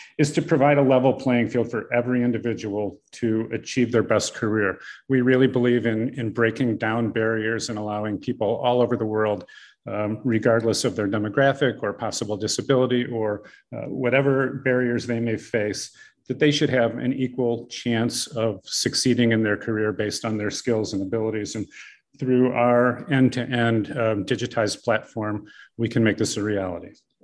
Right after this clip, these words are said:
Um, I am the chief I O psychologist at Talview. Um,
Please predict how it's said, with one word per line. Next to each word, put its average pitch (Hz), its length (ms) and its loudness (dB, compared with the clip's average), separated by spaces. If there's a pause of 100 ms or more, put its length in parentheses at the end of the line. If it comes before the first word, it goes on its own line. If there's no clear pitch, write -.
(380)
Um, 120 340 6
I 147 180 4
am 135 340 4
the 127 200 2
chief 139 440 -2
I 120 180 2
O 131 100 2
psychologist 127 920 0
at 139 160 -4
Talview. 123 640 2
Um, 110 580 -4